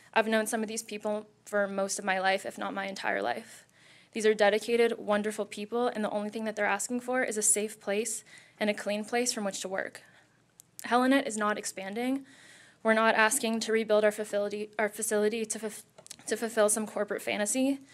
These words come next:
As a matter of fact, that would go against everything that we've always stood for. All we want is to give our employees a safe place to work so that they can continue to provide life-saving service to the members of our community. Currently, our people have to work in a building that is falling apart around them.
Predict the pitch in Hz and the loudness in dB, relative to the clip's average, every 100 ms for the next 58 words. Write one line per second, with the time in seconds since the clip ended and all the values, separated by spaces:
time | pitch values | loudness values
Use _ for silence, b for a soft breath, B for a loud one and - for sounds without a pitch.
0 | B B 226 226 208 208 220 226 214 202 | B B 0 4 4 6 4 4 2 2
1 | 190 190 196 202 196 202 - 202 196 202 | 2 0 2 4 4 -2 -2 -2 -2 -2
2 | 202 208 208 190 196 190 - - - - | -2 -2 -2 -2 -2 -2 -4 -6 -6 -6
3 | 240 b b b b b _ b b b | -10 b b b b b _ b b b
4 | 226 233 254 214 220 214 220 202 202 220 | 4 4 4 4 2 0 0 0 2 0
5 | 214 202 196 208 - - 208 208 214 214 | 0 0 2 0 -2 -6 -6 -4 -4 -4
6 | 202 196 202 233 - b b b - 220 | -2 -2 -2 -4 -18 b b b 2 2
7 | 208 214 214 220 214 220 220 220 220 208 | 2 0 -4 -6 -4 -4 -4 -4 0 2
8 | 202 190 208 214 208 208 208 196 - - | 2 2 0 0 -2 -2 -4 -6 -8 -4
9 | - 202 220 220 214 208 202 196 196 190 | 0 0 0 0 0 0 0 0 -2 -4
10 | 196 208 190 117 254 - b b b b | -6 -8 -10 -10 -14 -16 b b b b
11 | - 233 247 240 220 220 233 214 214 214 | 4 6 6 6 4 2 -2 -2 -2 2
12 | 202 220 214 202 196 208 214 - 214 208 | 0 0 0 2 2 0 -2 0 0 2
13 | 196 202 202 196 202 196 190 196 - 226 | 0 -2 -2 0 0 2 0 -2 -6 -8